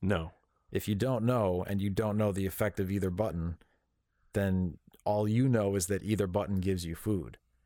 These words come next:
Speaker 2: which means that my likelihood of getting shocked is really random because
Speaker 1: That's true.
Speaker 2: you have no decision in which button you press. The only variable you're aware of in your box is that both these are food buttons.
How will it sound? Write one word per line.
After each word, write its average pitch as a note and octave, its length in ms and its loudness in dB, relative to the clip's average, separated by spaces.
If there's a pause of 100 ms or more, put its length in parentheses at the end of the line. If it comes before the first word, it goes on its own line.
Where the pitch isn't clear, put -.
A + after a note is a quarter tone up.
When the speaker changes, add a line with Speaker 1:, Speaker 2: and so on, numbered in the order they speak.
(180)
Speaker 2:
which A2 220 -2
means A2+ 220 4
that G2 80 0
my G#2+ 180 2
likelihood G#2+ 520 0
of G2 140 -2
getting F#2+ 260 -2
shocked G#2+ 480 0 (340)
is F#2+ 200 -2
really A2 300 0
random G2 580 0 (400)
because G2 320 2
Speaker 1:
That's F#2 100 0
true. D3 180 6
Speaker 2:
you B2 120 2
have A2 280 2
no G#2+ 520 2
decision G2+ 640 0
in F#2 180 -2
which F#2 240 -4
button F2 280 -2
you E2+ 100 -4
press. - 460 -6 (720)
The G2 140 0
only A#2+ 240 4
variable A2 500 2
you're G#2 220 2
aware G#2 300 2
of F#2 120 0
in F#2 100 0
your F#2+ 160 2
box G2 520 -2 (360)
is G2 320 0
that F#2+ 340 -4
both A2 240 0
these G#2 180 0
are F#2+ 80 0
food A2 300 0
buttons. D#2+ 500 -6